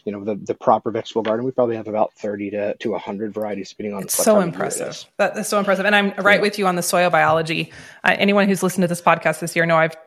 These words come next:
Speaker 2: turned into complete nerd over that. So I can't stop talking about it. Everyone's like, "What are you excited about right now?" I'm like, "Soil microbes."
Speaker 1: Mm-hmm.
Speaker 2: <laughs> That's <laughs> the dorkiest
Speaker 1: Yeah,
Speaker 2: level.
Speaker 1: the dorkiest
Speaker 2: <laughs>
Speaker 1: level of,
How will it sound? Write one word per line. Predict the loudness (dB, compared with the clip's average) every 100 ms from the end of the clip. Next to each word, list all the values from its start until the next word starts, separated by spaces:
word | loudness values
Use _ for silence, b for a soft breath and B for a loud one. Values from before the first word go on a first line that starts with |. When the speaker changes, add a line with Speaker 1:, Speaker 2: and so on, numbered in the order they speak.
| _
Speaker 2:
turned | -2 0
into | 0 -2
complete | -2 0 -2
nerd | 0 0 2 2
over | 2 2
that. | 2 2 0
So | -2
I |
can't | 0 -2 0
stop | -2
talking | -2 -6 -6
about | -10 -6
it. | 0 2
Everyone's | 2 2
like, | 2 0
"What | 0
are |
you |
excited | 0 2 2 4
about | 4
right | 4 2
now?" |
I'm | 2
like, | 0 -2
"Soil | -2 0 4 6 6 6
microbes." | 4 4 2 2 0 0 -2 -2
Speaker 1:
Mm-hmm. | -4 2 0 0 -20 -20 -8 -6
Speaker 2:
<laughs> | -6 -14 B B B B B B B 2
That's | 2 2
<laughs> |
the | 0 4 6 4 4 2 2 4
dorkiest | 6 6 6 6 8
Speaker 1:
Yeah, | 10 10
Speaker 2:
level. | 8 10
Speaker 1:
the | 10
dorkiest | 12 12 12 12 12 12
Speaker 2:
<laughs> | 12
Speaker 1:
level | 12 12 12 12
of, | 12